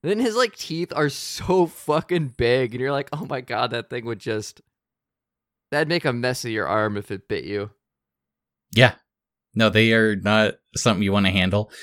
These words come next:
Speaker 2: They're also kinda like possums, where I think they're immune to so many diseases that they're carrying a bunch of lethal ones at most times.
Speaker 1: Oh, wow.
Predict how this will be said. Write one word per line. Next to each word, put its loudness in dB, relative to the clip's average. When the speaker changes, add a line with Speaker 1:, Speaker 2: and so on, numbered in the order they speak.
Speaker 2:
They're 6
also 2
kinda 2
like 0
possums, 6
where 6
I 8
think 4
they're 4
immune 4
to -2
so 4
many 6
diseases 2
that 4
they're 6
carrying 2
a 2
bunch 4
of -2
lethal 2
ones 2
at 0
most 0
times. 2
Speaker 1:
Oh, -2
wow. -4